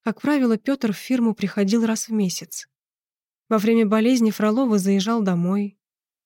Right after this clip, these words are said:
Всегда в присутствии этого идиота Владимира. Почему идиота?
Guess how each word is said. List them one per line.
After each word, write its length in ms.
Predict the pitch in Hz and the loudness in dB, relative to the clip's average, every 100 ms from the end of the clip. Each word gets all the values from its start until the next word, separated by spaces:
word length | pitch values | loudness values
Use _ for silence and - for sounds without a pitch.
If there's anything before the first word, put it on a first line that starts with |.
| _ _ _ | _ _ _
Всегда 380 | - 220 196 247 | -4 -2 0 -2
в 80 | - | 0
присутствии 560 | 214 254 247 - 208 | -2 -2 -8 -2 0
этого 440 | 196 208 196 196 196 | 2 0 0 2 2
идиота 400 | 180 208 208 196 | 2 0 0 0
Владимира. 760 | 190 208 190 190 170 165 175 _ _ _ _ _ _ _ _ | 0 0 0 0 -2 -4 -12 _ _ _ _ _ _ _ _
Почему 440 | 208 - 254 254 208 | -8 -4 -2 2 2
идиота? 560 | 180 185 170 - - | 2 -2 -2 -10 -20